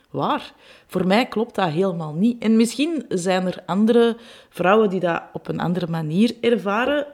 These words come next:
Dat kan zeker en vast, hè. Je hoort mij absoluut niet vertellen dat, ehm, de mensen waar dat ik mij mee, mee omring, of dat mijn kring, dat dat de, de doorsnee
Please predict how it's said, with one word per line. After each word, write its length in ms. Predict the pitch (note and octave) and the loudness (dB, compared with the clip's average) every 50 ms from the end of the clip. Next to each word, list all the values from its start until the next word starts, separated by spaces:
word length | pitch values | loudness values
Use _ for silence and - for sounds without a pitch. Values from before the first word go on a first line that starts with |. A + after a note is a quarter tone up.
| - _ - | -20 _ -12
Dat 240 | E3 E3 D#3 D#3+ D#3 - | -8 -6 -6 -6 -6 -6
kan 280 | - F#3 F3+ F#3 F3+ D#3+ | -4 -2 -2 0 -2 0
zeker 320 | D#3 F3 F3+ F3+ - E3+ | 0 -2 -2 -2 -4 -4
en 80 | E3 D#3+ | -2 -2
vast, 240 | F3 E3+ E3+ - | -2 -4 -4 -2
hè. 60 | - B3 | -2 -2
Je 140 | - E3+ | 0 -2
hoort 300 | D#3 D#3+ E3 E3 - - | -6 -8 -8 -8 -10 -10
mij 120 | F3 E3 E3+ | -8 -8 -8
absoluut 400 | E3+ - - - E3 D#3 - - | -8 -10 -10 -12 -12 -10 -8 -8
niet 100 | F3+ E3 | -8 -8
vertellen 420 | - E3 - - F3+ F3+ F#3+ F#3+ | -8 -12 -8 -4 -4 -2 -2 0
dat, 180 | D#3+ D#3 D3+ C#3+ - - - - - - _ _ - | 0 -2 -4 -4 -10 -18 -20 -20 -20 -20 _ _ -10
ehm, 420 | - D3+ C#3+ D3 C#3+ D3 C#3+ C#3+ C#3+ - _ _ _ _ _ | -6 -4 -2 -2 -2 -4 -4 -8 -10 -14 _ _ _ _ _
de 340 | - D3+ D3 E3+ F3 D#3+ D#3 | -10 -2 4 6 6 6 6
mensen 260 | D3+ E3+ F#3 F3+ - F#3+ | 4 -2 -4 -4 -2 -2
waar 80 | F#3 | -2
dat 160 | E3 D#3+ D3+ | 0 0 -2
ik 140 | - F3 - | -4 -4 0
mij 140 | - G#3+ G#3+ | 2 2 4
mee, 240 | G#3 G#3 G#3+ G3+ - | 4 4 2 0 0
mee 200 | - F#3+ G3 G3+ | 0 2 4 4
omring, 340 | F#3+ F#3 F#3 G3+ A#3 B3+ A#3+ | 4 4 4 4 4 4 4
of 120 | F#3+ E3 | 0 -2
dat 300 | E3 E3 D#3+ D#3+ D#3 - | -2 -2 -2 -2 -4 -8
mijn 520 | - F3 E3+ F3 F#3 G3+ G3+ G3+ F3 - - | -8 -4 -2 0 0 0 0 -2 -2 -4 -4
kring, 420 | - G#3+ G3+ A3 A3+ A#3 A3+ - - - - - - - | -4 0 2 4 4 4 4 0 -8 -20 -20 -20 -16 -10
dat 180 | - F#3 - | -10 -8 -6
dat 200 | - F3 D#3+ D#3 | -4 -4 -4 -2
de, 300 | D3+ E3+ E3 D#3+ D#3+ - - - | 0 0 0 0 -2 -4 -6 -4
de 120 | E3 E3 | -4 -4
doorsnee 800 | D3 F3+ F#3 G#3 G#3 G#3 - - A3 G#3+ G#3 G#3 G3+ G3 - - | 0 2 4 4 2 2 0 0 2 2 4 2 0 -2 -4 -10